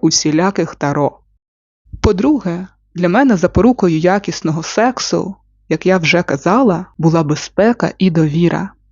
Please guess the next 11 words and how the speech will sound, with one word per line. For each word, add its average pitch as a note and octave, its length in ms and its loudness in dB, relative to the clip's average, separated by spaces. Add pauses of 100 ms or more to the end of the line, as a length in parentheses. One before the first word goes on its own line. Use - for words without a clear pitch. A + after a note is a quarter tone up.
(200)
А F3 80 0
в D#3+ 80 -2
даному D4 440 4
випадку C4+ 460 0
про A#3+ 160 2
ці B3 160 -2
два A3 180 0
пункти A3 380 0
мови G3+ 360 2
не E3 320 4
йшло. - 640 -2